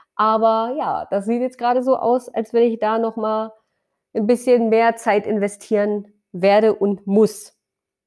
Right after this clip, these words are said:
Ja, ansonsten stehen die letzten Dinge in meiner Wohnung an. Kühlschrank aufbrauchen und, ja, so ein paar Sachen wegpacken, die jetzt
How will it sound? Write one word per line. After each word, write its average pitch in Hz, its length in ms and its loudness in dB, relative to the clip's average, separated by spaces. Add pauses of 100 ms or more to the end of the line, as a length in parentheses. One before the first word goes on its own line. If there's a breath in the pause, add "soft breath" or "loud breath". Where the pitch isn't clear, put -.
(720)
Ja, 185 160 0
ansonsten 208 720 -10 (600)
stehen 196 300 -6
die 202 60 -4
letzten 196 840 -6 (320)
Dinge 185 380 -2
in 180 120 -4
meiner 170 320 -6
Wohnung 202 340 -2
an. 226 380 -6 (560)
Kühlschrank 202 400 -4
aufbrauchen 170 1080 -4 (720)
und, 165 1040 -6 (1040)
ja, 180 200 0
so 175 80 -2
ein 165 40 0
paar 175 160 -2
Sachen 185 320 0
wegpacken, 208 800 0
die 190 140 0
jetzt 180 260 -2